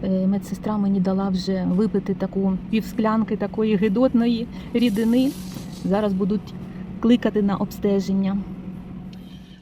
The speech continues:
Ось бачите, отак я сиділа там сама. Слава тобі, Господи, слава тобі, Господи, що була, а,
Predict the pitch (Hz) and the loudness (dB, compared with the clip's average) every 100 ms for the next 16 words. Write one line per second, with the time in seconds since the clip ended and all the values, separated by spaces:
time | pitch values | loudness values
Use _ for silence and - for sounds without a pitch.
0 | 185 180 233 208 190 170 214 214 196 185 | 0 4 4 4 0 2 4 4 4 2
1 | 175 - - 202 185 175 175 170 185 202 | 0 -6 -2 2 4 2 2 -2 2 4
2 | 240 254 311 294 247 220 190 175 - 160 | 4 6 6 6 4 2 0 -2 -4 -4
3 | 233 233 220 170 175 254 185 175 - 190 | 0 0 0 -2 -2 -2 -2 -2 -2 -4
4 | - - 175 196 208 202 175 - 175 175 | -4 -6 0 4 4 2 0 -2 -2 0